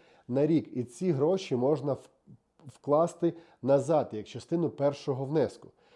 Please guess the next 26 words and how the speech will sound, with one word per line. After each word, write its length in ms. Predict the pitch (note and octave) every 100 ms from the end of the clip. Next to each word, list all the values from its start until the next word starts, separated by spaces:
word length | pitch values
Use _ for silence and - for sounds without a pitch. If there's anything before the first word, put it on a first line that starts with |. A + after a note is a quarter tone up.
| _
Щоб 280 | - F3 F3
скористатися 760 | - E3+ E3 - F3 E3 - D3
цими 280 | - D3+
інструментами, 640 | D3 C#3 C#3+ E3 F3+ E3 C#3+
потрібно 500 | D3 D3+ C#3 G2 F#2+
відкрити 560 | B2 B2+ D#3+ D#3+ G#2+ - _ _
F 180 | C3+ C#3+
H 220 | F3 -
S 200 | D#3+ -
A 140 | C#3+
аккаунт, 480 | A#2+ - G#2 G#2+ C#3
відкрити 580 | C#3 B2+ - E3 E3 D3
R 100 | C#3
R 120 | D3 D3
S 240 | C#3+ -
P 140 | A#2+
аккаунт, 400 | A2 B2 B2 D3 - - - -
налаштувати 720 | C3+ D#3+ D#3 E3+ D#3+ C#3 B2
інвестиційну 880 | A#2 C#3 D3+ D3+ E3 D#3+ F#3+ D#3 B2+
стратегію 600 | - D3 C#3+ F3 C3 A#2+
всередині 580 | - - D#3 D#3 B2+ B2
цих 380 | - E3+ E3 A2
двох 440 | A2 C3 C3+ -
рахунків 640 | A2+ - A2+ A2 - G#3 - - _ -
і 100 | D3
знати, 500 | C3 F3 D#3+ -